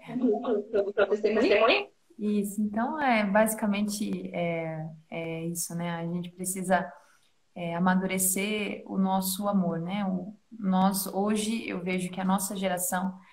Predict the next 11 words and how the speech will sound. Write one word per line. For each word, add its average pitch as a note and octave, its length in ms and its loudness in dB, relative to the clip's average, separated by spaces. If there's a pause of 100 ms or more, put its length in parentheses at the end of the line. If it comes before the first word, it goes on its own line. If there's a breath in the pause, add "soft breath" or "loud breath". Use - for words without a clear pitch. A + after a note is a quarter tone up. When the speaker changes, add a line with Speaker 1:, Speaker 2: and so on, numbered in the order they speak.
(420 soft breath)
Speaker 2:
ela F#3 320 4
só F#3+ 460 4
vai, G3 580 2
é, E3+ 460 -2
entender F#3+ 600 2
o G#3+ 120 -2
que - 160 -8
realmente F#3+ 640 2
é F#3 40 2
a F3+ 100 2
delícia G3 800 0